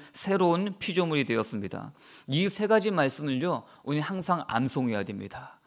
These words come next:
"맞다, 그리스도께서 다 해결하셨지. 해결하신 그리스도가 내 안의 주인이시지. 내가 예수로 살아가지. 나는 오늘도 새로운 피조물이야." 이 말씀을 굳게 붙잡으면요, 주인이 바뀝니다.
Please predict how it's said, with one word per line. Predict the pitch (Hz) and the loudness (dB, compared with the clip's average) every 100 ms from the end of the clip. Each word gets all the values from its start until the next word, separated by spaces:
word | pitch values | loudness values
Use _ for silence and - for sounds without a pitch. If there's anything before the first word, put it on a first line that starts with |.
| - - - | -20 -20 0
"맞다, | 131 151 180 - | 2 2 0 -2
그리스도께서 | 170 202 226 - 220 214 208 | 2 4 4 0 -2 -2 -2
다 | 185 | -2
해결하셨지. | 170 160 156 135 139 - 156 156 - _ _ - - - | 0 2 2 0 -4 -8 -8 -10 -18 _ _ -20 -18 -2
해결하신 | 226 247 247 247 220 | 4 6 6 6 0
그리스도가 | 175 208 240 - 233 247 202 - - | 2 4 4 4 10 10 10 6 -10
내 | 143 135 | 0 2
안의 | 135 135 | 4 2
주인이시지. | 123 - 120 113 - 110 120 139 - | -4 -4 -2 -2 -2 -2 -4 -10 -2
내가 | 139 143 | 2 6
예수로 | 143 190 196 196 196 | 8 8 6 2 2
살아가지. | 185 185 170 170 180 - - - | 2 4 6 4 -2 -6 -16 0
나는 | 139 185 233 | 4 6 6
오늘도 | 196 214 226 254 | 6 4 6 6
새로운 | 147 - 185 180 170 | 6 2 0 0 -2
피조물이야." | - 127 139 107 101 104 117 135 - - - | -4 -2 -2 -2 -4 -6 -8 -16 -20 -20 0
이 | 143 | 6
말씀을 | 143 131 143 160 156 | 10 10 8 2 0
굳게 | - 131 160 | 0 0 0
붙잡으면요, | 120 139 175 139 127 113 120 151 120 - - - | 0 2 2 2 0 -2 0 -2 -4 -12 -20 -20
주인이 | - - 127 127 160 | -14 -6 -2 0 0
바뀝니다. | 127 110 131 107 104 - - | -4 -4 -6 -8 -10 -14 -16